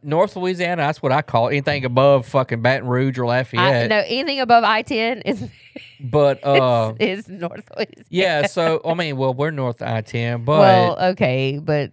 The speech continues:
Speaker 2: just slightly,
Speaker 1: Right.
Speaker 2: give or take, <laughs> like
Speaker 1: Pollock is
Speaker 2: twenty
Speaker 1: where he's,
Speaker 2: miles.
Speaker 1: he's from. Pollock.
Speaker 2: Oh Lord, you were calling out where he's from.
Speaker 1: Yeah, but there's a lot of people in Pollock.
Speaker 2: Here's looking at you,
Speaker 1: But
Speaker 2: Pollock.
Speaker 1: yeah, he, he's, he's, he. They're Baptist.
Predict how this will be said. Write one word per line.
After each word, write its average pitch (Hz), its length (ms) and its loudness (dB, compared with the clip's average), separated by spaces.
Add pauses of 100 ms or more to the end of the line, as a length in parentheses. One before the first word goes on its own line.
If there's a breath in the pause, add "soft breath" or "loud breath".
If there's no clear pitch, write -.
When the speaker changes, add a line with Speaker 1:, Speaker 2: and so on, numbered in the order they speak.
Speaker 2:
just 170 260 -8
slightly, 139 540 -4
Speaker 1:
Right. 127 260 0
Speaker 2:
give - 160 0
or - 80 2
take, 190 540 0
<laughs> - 40 -14
like 220 400 -2
Speaker 1:
Pollock 165 440 4 (100)
is 131 140 0
Speaker 2:
twenty - 100 -2
Speaker 1:
where 135 160 4
he's, 127 140 0
Speaker 2:
miles. 139 80 0
Speaker 1:
he's 151 100 0
from. 127 180 -6
Pollock. 131 600 0 (200)
Speaker 2:
Oh - 160 -4
Lord, - 240 -12 (260 loud breath)
you 427 160 0
were 370 80 -4
calling 359 340 2
out 302 160 0
where 277 160 4
he's 277 180 -4
from. 220 600 2 (180)
Speaker 1:
Yeah, 240 280 0
but 143 200 2
there's 160 180 -2
a 160 40 0
lot 151 160 2
of - 60 -8
people 139 240 -4
in 110 60 -8
Pollock. 120 360 -4
Speaker 2:
Here's 254 220 2
looking 247 360 0
at 247 200 -4
you, 277 140 0
Speaker 1:
But 214 180 6
Speaker 2:
Pollock. 180 180 4
Speaker 1:
yeah, 190 140 2
he, 208 160 -4
he's, 185 460 -4
he's, 196 420 -4
he. 156 180 -4
They're 131 240 0
Baptist. 127 680 -2